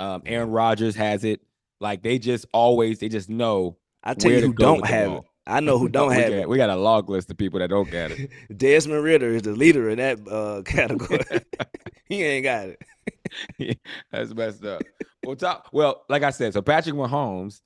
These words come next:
Speaker 1: you can't really game plan for him. And even late in the game when it's fourth and one, he's like, "I'm just gonna run it." And then he got that, that tick that, "Okay, they're not covering me. I'm just gonna rush." That man rushed for sixty-six yards. It's, like, one of his best rushing games ever in the
Speaker 2: Right.
Speaker 1: Super Bowl,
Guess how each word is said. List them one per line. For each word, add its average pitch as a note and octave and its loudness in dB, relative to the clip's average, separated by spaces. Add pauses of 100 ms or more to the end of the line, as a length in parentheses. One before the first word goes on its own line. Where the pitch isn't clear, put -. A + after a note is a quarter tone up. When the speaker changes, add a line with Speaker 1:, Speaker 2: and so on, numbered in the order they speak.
(140)
Speaker 1:
you A2 -10
can't C#3+ -2
really B2+ -2
game A2 -6
plan F2 -8
for F2+ -8
him. E2 -8
And F#2+ -6
even C3+ -4
late B2 0
in G#2+ -8
the G#2 -8
game G#2 -2
when F#2+ -8
it's F2+ -10
fourth A2 -4
and G2 -6
one, G2+ -4
he's G#2+ -4
like, F#2+ -2
"I'm G#2 -2
just G2+ -10
gonna F2+ -6
run F2+ -4
it." - -14 (340)
And G#2+ 0
then G#2+ 0
he A2+ 2
got A#2 2
that, A2 2
that G#2 2
tick - -2
that, A2 -2
"Okay, A2+ 2
they're A#2 -2
not A2 -6
covering A#2 -2
me. F#2+ -8 (220)
I'm B2+ -2
just D3+ -4
gonna B2 -2
rush." A#2+ 0
That C#3 -4
man D#3 -2
rushed C#3+ 0
for A#2 -8
sixty-six C3 -8
yards. A#2+ 0
It's, A2 -10
like, C3+ -6
one C#3+ -4
of C3+ -2
his A#2 -4
best C3 -2
rushing A2+ -6
games G2 -10 (440)
ever A2+ -4 (300)
in D3+ 0
the E3+ 2
Speaker 2:
Right. D3+ 2
Speaker 1:
Super E3+ 4
Bowl, G#2 2